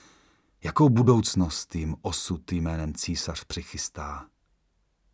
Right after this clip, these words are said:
A jakou jemu? Dlouhou chvíli se nehýbal, jen ležel v trávě vedle chladnoucího dračího těla.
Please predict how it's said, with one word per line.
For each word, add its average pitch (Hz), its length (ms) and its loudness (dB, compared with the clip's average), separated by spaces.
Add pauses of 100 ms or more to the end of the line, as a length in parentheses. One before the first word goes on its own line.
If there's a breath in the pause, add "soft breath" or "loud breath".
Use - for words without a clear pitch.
(1080)
A - 80 -10
jakou 82 280 -2
jemu? 92 380 2 (2250 loud breath)
Dlouhou 107 400 6
chvíli 107 400 4
se 104 180 0
nehýbal, 82 760 0
jen 87 220 0
ležel 90 300 2
v - 100 -12
trávě 92 400 0
vedle 85 280 -2
chladnoucího 85 760 -2
dračího 80 500 -6
těla. 69 400 -10